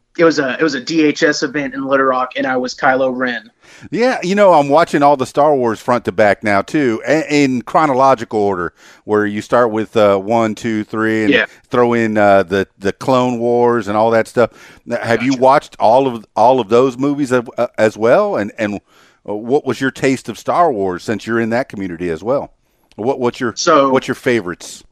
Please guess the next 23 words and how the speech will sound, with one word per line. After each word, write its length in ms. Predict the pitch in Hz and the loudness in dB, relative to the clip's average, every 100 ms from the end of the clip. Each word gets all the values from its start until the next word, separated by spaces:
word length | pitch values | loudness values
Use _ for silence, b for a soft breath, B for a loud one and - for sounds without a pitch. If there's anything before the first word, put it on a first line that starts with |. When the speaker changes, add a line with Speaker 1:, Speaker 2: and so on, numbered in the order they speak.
| _ | _
Speaker 2:
the 80 | 98 | -2
highlights? 720 | 104 117 92 80 - - - _ _ _ _ _ _ _ _ _ _ _ _ _ _ - | 0 2 0 -4 -6 -20 -20 _ _ _ _ _ _ _ _ _ _ _ _ _ _ 0
Speaker 1:
I, 380 | 170 160 156 147 | 2 2 2 0
uh, 200 | 127 117 | -2 -6
I 100 | 139 | -8
started 420 | 139 - 165 165 | -6 0 2 2
with 140 | 170 175 | -2 -4
the 120 | 175 | -4
original 460 | 151 151 139 147 131 | -2 -2 -2 -8 -8
trilogy, 540 | - 139 131 120 123 | -6 -4 -6 -10 -12
you 160 | 120 123 | -10 -8
know, 480 | 123 120 120 120 - | -6 -6 -8 -12 -4
with 280 | 143 139 | -2 0
Alec 280 | 147 139 143 | 0 0 -2
Guinness 360 | 143 135 131 151 | -4 -4 -6 -4
and 80 | 135 | 0
Mark 240 | 131 127 | 0 -2
Hamill 260 | 143 127 127 | -4 -4 -4
and 80 | |
all 140 | 123 120 | -6 -8
that. 280 | 123 120 - | -6 -6 -6
And, 280 | - | -6
Speaker 2:
Mm. 20 | 131 | -4